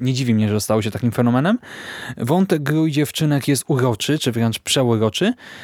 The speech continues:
Momentami infantylny, tak, ale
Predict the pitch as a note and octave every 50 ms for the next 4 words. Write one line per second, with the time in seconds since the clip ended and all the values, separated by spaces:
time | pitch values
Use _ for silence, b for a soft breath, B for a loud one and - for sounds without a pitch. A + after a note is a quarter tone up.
0 | B B B - D3+ F3 F#3 G3 G3 F3+ F3+ F3 F#3 F3+ G3 F#3+ F3+ F#3 F3 E3
1 | - D#3 C3 A#2+ A2+ G#2+ G#2+ - C#3+ B2+ A2+ - - - - B2+ C3+ D3 D3+ D3
2 | D3 D3